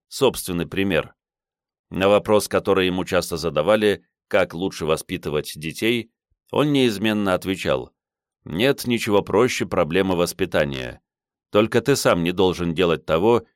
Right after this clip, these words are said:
чего бы ты не хотел, чтобы делали твои дети, и хорошо делал сам то, чего хотел бы добиться от них». Дед был физически очень здоровым человеком. Он не курил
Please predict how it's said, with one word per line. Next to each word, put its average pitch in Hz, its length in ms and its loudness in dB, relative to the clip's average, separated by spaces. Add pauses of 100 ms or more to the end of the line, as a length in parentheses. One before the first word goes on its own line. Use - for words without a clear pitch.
чего 123 300 2
бы 104 100 0
ты 101 120 -2
не 95 120 0
хотел, 95 540 0 (260)
чтобы 98 480 2
делали 87 400 0
твои 78 320 -2
дети, 101 480 -2 (320)
и 117 120 2
хорошо 110 460 4
делал 101 380 4
сам 76 320 0
то, 117 300 0 (220)
чего 143 320 2
хотел 104 400 2
бы 117 120 0
добиться 76 520 -2
от 78 140 0
них». - 340 -6 (1120)
Дед 139 280 2
был 135 200 4
физически 107 600 -2
очень 98 320 2
здоровым 80 520 0
человеком. 76 760 -2 (480)
Он 113 280 2
не 107 80 2
курил 98 540 0